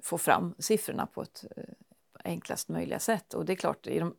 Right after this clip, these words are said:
väldigt många bostadsrättsföreningar anlitar ju stora förvaltare, och då är det inte så särskilt svårt. Det kan vara svårt om det är mindre föreningar och fristående och så vidare.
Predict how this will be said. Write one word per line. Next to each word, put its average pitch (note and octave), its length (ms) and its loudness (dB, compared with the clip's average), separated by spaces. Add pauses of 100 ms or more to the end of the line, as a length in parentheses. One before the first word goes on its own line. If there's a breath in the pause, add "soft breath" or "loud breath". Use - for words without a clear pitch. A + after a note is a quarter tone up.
(120)
väldigt F#3 460 6
många G3 200 2
bostadsrättsföreningar D#3 840 -4 (160)
anlitar F3 540 2
ju F3+ 80 4
stora E3 320 2
förvaltare, - 580 -4 (320 loud breath)
och E3+ 120 -4
då E3+ 140 2
är D#3+ 100 4
det E3+ 60 0
inte - 180 -4
så - 140 -4
särskilt F#3 300 -4
svårt. - 420 -2
Det - 100 -4
kan F3 160 -4
vara E3 80 -4
svårt D#3 300 -4
om C#3+ 100 -6
det - 80 -4
är E3 60 -2
mindre D#3+ 340 -2
föreningar - 680 -12
och - 120 -16 (560 soft breath)
fristående - 540 -2
och - 60 -6
så - 100 -10
vidare. - 380 -8